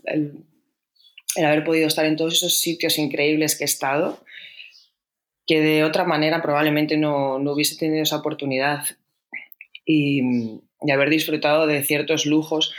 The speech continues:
que, que no me podría haber permitido yo, yo misma. A veces lo digo, ¿no? Digo, he vivido una vida de millonaria sin serlo, simplemente porque de repente teníamos sesiones de fotos en,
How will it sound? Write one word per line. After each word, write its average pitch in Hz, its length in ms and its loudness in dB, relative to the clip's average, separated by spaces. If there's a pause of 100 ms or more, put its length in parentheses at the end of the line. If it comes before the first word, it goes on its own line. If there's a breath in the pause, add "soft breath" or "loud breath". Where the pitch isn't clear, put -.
(500 loud breath)
que, 127 360 2
que 127 80 -6
no 123 80 0
me 131 80 -2
podría 123 200 0
haber 117 160 -2
permitido 131 420 -2
yo, 123 540 -4
yo 123 160 -6
misma. 127 400 -2 (600 soft breath)
A 127 60 0
veces 147 220 2
lo 147 140 2
digo, 151 180 2
¿no? 156 80 0
Digo, 151 160 2
he 139 40 2
vivido 147 280 0
una 147 140 -2
vida 147 200 0
de 143 160 0
millonaria 147 440 -2
sin 156 120 -2
serlo, 151 420 -6 (200)
simplemente 131 500 -2
porque - 220 -4
de 131 80 2
repente 127 580 -2
teníamos 123 720 -2
sesiones 139 340 -4
de 135 100 -6
fotos 147 380 -4
en, 131 540 0